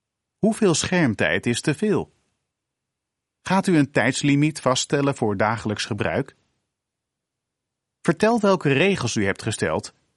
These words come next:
en wees voorbereid om corrigerende maatregelen te nemen als de regels worden overtreden. Bijbels principe.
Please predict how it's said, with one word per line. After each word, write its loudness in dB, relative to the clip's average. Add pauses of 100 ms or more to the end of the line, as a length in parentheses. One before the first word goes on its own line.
(240)
en 0
wees 0
voorbereid 0
om 2
corrigerende 0
maatregelen 0
te -4
nemen -2
als 0
de 0
regels -2
worden 0
overtreden. -2 (1600)
Bijbels 2
principe. -2